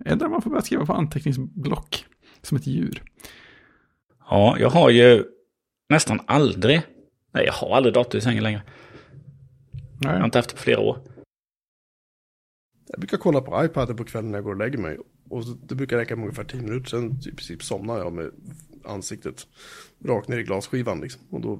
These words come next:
Speaker 3: vet jag att nu sover jag.
Speaker 1: <laughs>
Speaker 3: Jag är klar.
Speaker 1: Ja, precis.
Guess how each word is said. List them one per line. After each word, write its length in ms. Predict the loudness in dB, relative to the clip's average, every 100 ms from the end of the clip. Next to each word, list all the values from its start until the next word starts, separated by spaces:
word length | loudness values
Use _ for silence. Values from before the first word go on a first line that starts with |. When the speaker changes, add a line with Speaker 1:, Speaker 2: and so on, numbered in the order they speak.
| -8
Speaker 3:
vet 200 | -8 -8
jag 80 | -10
att 60 |
nu 100 | -8
sover 280 | -8 -8 -8
jag. 40 | -12 _ _ 0 0 0 -6 -14 -16 -18 -8 -2
Speaker 1:
<laughs> 460 | -2 -2 -6 -2
Speaker 3:
Jag 80 | 0
är 40 | 2
klar. 280 | 2 2 2 0 0 2
Speaker 1:
Ja, 140 | 0
precis. 560 | 0 -10 -6 -6 -6